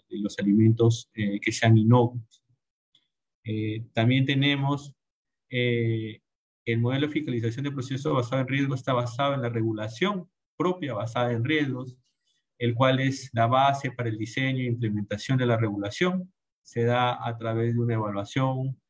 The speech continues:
se cuantifica, eh, el riesgo y se hace un seguimiento al mismo,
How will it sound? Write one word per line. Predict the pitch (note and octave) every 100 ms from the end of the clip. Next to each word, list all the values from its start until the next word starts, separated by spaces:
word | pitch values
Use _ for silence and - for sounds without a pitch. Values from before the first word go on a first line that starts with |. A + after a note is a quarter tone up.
| _
se | _ B2+
cuantifica, | B2 A#2 A#2 A2+ D3+ D3+ C3 B2+ B2+ C3 _ _ _ _
eh, | A2+ A2 A2 A#2
el | A#2+
riesgo | B2 C3+ C#3 B2+ C3+ C3+ C3+
y | C3
se | A#2 C#3+
hace | C#3+ E3
un |
seguimiento | D3 C3 A2+ A2+ B2+ A#2+
al | A2+ A2
mismo, | C#3+ C#3 A2+